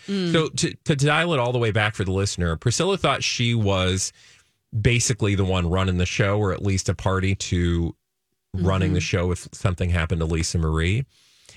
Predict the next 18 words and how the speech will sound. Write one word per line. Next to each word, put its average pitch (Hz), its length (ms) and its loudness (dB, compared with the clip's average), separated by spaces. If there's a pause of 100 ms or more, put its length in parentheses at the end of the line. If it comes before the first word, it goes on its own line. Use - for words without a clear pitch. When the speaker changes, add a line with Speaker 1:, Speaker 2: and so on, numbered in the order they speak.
(180)
Speaker 2:
And, 110 560 2
uh, 95 320 0
she - 240 -4
said 117 240 0
that 101 160 -2
there 101 160 2
was 98 180 -2 (220)
th-, 113 160 -4
this 113 220 0
document 123 480 0
that 101 120 0
allegedly 95 540 0
showed 90 420 0
that 82 160 -2
was 87 160 0
not 101 280 0
the 151 80 0
case, 147 500 -2